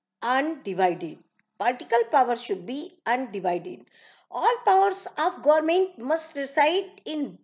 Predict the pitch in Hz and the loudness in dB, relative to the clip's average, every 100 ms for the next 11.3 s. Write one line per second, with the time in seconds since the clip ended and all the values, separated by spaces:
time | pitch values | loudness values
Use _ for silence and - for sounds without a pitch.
0 | - 226 370 440 392 330 - 247 226 233 | -4 2 2 4 0 0 -4 -2 0 -4
1 | - _ _ _ _ - 285 262 170 339 | -12 _ _ _ _ -2 -2 -2 2 2
2 | 440 339 - - 247 - 220 226 226 - | 6 4 2 0 0 2 0 0 -4 -2
3 | 196 220 220 330 320 349 359 _ 220 262 | 2 2 0 -6 -2 -4 -6 _ -2 -2
4 | 262 202 185 180 185 - - _ _ _ | -2 -4 -4 -2 -6 -6 -14 _ _ _
5 | - 240 226 202 226 226 - 269 294 294 | 0 0 0 -4 -6 -6 -8 -2 -2 -4
6 | - _ _ 254 302 320 - _ _ - | -20 _ _ 2 4 2 -6 _ _ -6
7 | 262 392 349 294 247 254 240 240 180 190 | 0 2 4 2 4 2 0 -6 -2 -4
8 | 185 254 311 359 - _ 262 302 381 - | 0 0 0 -2 -8 _ -2 0 -2 -8
9 | 185 202 - 208 147 - _ _ - 359 | -4 -4 -4 -8 -10 -14 _ _ 2 2
10 | 480 453 311 294 294 - _ - 285 294 | 4 0 2 0 0 -10 _ -4 0 2
11 | 254 262 269 | 4 2 2